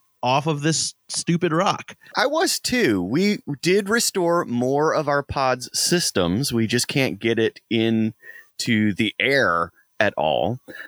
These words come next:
Speaker 2: But, uh, we have got the microwave working, which is great.
Speaker 1: Very important.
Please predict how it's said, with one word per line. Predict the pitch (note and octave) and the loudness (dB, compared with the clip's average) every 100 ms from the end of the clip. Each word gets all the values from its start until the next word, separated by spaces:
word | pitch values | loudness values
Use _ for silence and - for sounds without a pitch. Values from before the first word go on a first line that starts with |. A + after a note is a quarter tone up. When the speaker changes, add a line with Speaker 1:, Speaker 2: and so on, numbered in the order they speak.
| _ | _
Speaker 2:
But, | B2 A2 G#2 - | 0 0 0 -2
uh, | G#2+ G#2 G2 | -2 0 0
we | G#2 A#2+ | -2 -2
have | A#2+ A2+ - | 0 -2 0
got | A#2 - | 0 0
the | G2 | -2
microwave | F#2+ G#2 B2+ C3 C3 C3 B2 | 0 0 0 2 2 2 0
working, | B2 B2+ - E3+ B3+ | -2 -2 0 -2 -2
which | A#3+ B2+ | 0 0
is | A2+ | 0
great. | - G2 G2+ F3+ - | 0 2 2 0 -8
Speaker 1:
Very | G#2 A2+ B2 B2+ | -4 0 2 2
important. | A2 - F#2+ F#2 G#2 | 0 -2 -2 0 -4